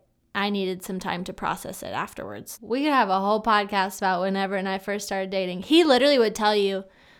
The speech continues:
"Yeah, when we first started dating, you were in love with your ex-boyfriend." And I don't know why I stuck around, but I did. And I, like, think about that sometimes randomly. I'm like, "I don't, I, I don't know why he stuck around either." Like, one time I accidentally called him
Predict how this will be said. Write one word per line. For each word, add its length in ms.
"Yeah, 220
when 140
we 140
first 260
started 300
dating, 300
you 180
were 80
in 120
love 200
with 160
your 100
ex-boyfriend." 760
And 120
I 140
don't 160
know 140
why 220
I 40
stuck 320
around, 360
but 140
I 120
did. 340
And 240
I, 280
like, 240
think 180
about 180
that 180
sometimes 420
randomly. 360
I'm 100
like, 220
"I 140
don't, 200
I, 300
I 160
don't 160
know 140
why 160
he 120
stuck 280
around 200
either." 320
Like, 220
one 200
time 200
I 260
accidentally 680
called 440
him 440